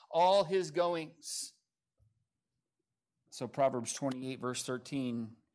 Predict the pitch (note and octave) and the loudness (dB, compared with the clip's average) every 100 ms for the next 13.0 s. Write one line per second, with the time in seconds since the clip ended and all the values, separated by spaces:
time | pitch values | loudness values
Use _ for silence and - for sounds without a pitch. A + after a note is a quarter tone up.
0 | _ _ - D3+ D3 C3 A#2+ A2 A#2+ A#2 | _ _ -4 -2 0 -2 -6 -4 -4 -2
1 | - - - _ _ _ _ _ _ _ | -4 -4 -8 _ _ _ _ _ _ _
2 | _ _ _ _ _ _ C3 D#3+ C#3 F#3 | _ _ _ _ _ _ -4 -2 0 0
3 | G#3 G3+ G3+ E3+ F#3+ F#3+ F3 - E3+ - | 0 0 -2 0 2 2 0 -2 -4 -2
4 | F#3 F3+ D3+ C3+ - - D3+ C#3+ C#3 - | -2 -2 -6 -8 -12 -4 -2 -2 -4 -6
5 | C#3 B2+ - - - _ _ _ _ _ | -6 -6 -12 -18 -20 _ _ _ _ _
6 | - _ - - B2+ C3+ C#3 C#3+ D3 D3 | -20 _ -20 -16 -12 -4 -2 -2 0 0
7 | D3 D3 C3 D3+ D3+ D3 D3 - D#3 D3+ | 0 0 -2 0 0 0 -2 -4 -6 -4
8 | D#3 C#3 A#2+ - D#3 D3 D3 D3 D3 C#3 | -6 -6 -6 -8 -8 -8 -6 -6 -6 -6
9 | C3 C#3 C#3+ C#3+ C#3+ _ _ _ _ _ | -6 -6 -6 -8 -18 _ _ _ _ _
10 | _ _ _ A2+ D3 F3 - F3+ D#3 C#3+ | _ _ _ -8 -6 -4 -6 -6 -4 -4
11 | C3+ C3+ C#3+ C#3+ D3 - C#3+ B2+ A#2 A#2 | -2 -2 0 -2 -2 -6 -6 -4 -6 -6
12 | D3+ C#3+ B2 A2 A2 - C3 C#3+ C#3+ - | -10 -8 -8 -10 -10 -14 -10 -8 -8 -10